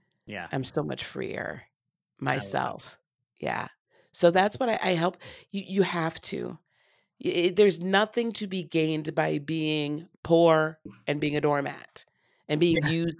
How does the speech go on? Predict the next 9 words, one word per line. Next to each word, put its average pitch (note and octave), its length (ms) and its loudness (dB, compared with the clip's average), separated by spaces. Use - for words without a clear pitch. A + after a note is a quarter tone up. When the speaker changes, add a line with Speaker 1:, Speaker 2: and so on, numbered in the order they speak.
Speaker 2:
and D#3+ 100 2
abused. C3+ 560 -4
There's E3+ 240 2
nothing F3 460 2
to E3 100 -10
be D#3+ 100 -2
gained D3 260 0
by A#2 160 -4
that. - 320 -8